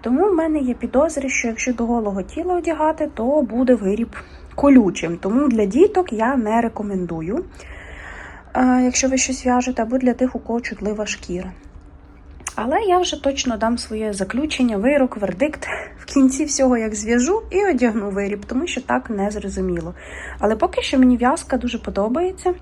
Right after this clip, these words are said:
І, е, ось цей візеруночок, ну,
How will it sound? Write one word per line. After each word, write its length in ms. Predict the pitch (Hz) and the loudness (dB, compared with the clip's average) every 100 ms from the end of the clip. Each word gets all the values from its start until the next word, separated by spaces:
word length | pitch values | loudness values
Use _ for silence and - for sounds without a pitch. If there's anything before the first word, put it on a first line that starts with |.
| - - - - - - - - | -10 -20 -18 -20 -20 -20 -14 -4
І, 300 | 277 320 339 - - | 0 0 -2 -8 -6
е, 160 | 226 220 | -4 -4
ось 120 | 226 - | -6 0
цей 160 | 262 | 0
візеруночок, 760 | 233 202 214 294 330 285 - 254 269 | 0 -2 0 2 2 0 -2 -4 -4
ну, 240 | 269 | -4